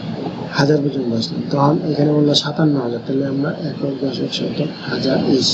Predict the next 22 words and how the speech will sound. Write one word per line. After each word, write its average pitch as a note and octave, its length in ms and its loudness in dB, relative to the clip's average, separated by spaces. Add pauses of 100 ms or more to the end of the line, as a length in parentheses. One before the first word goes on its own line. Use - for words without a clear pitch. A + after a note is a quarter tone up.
(400)
এই F3+ 200 8
জায়গাটায় C#3 420 2
আমরা A#2+ 340 -6 (580)
কী C3+ 80 2
করবো? B2+ 260 0 (840)
এই - 1300 -4
সাতান্ন D#3 380 4
লিখবো। F#2 1120 -2
তারপরে C3+ 300 2
সাতান্ন C3+ 480 0
হাজার F3+ 240 0 (600)
তিনশত D3+ 540 4
তেষট্টি C3 360 -2
হলো, B2 240 -4
এখানে C#3 240 2
দিব C#3+ 180 4 (160)
তিন, G#3+ 300 6 (760)
আর - 140 -10
এই A#2+ 80 -4
জায়গায় A#2 220 -2
দিব C#3 240 0
তেষট্টি। - 400 0